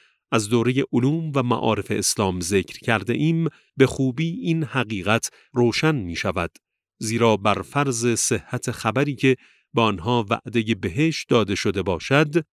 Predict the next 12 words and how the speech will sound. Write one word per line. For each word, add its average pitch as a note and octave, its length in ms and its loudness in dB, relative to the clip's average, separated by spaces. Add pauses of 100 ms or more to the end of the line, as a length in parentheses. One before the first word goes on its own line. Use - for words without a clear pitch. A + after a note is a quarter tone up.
(120)
این F3+ 220 2
دلالت B2 680 2
بر A2+ 180 2
حال D3 520 0
و A#2 80 2
یا A#2 180 4
کاری C#3+ 440 0
از G#2+ 120 0
آنها G2 300 -2
می C#3+ 140 -4
کند C#3+ 340 0
که D#3+ 180 8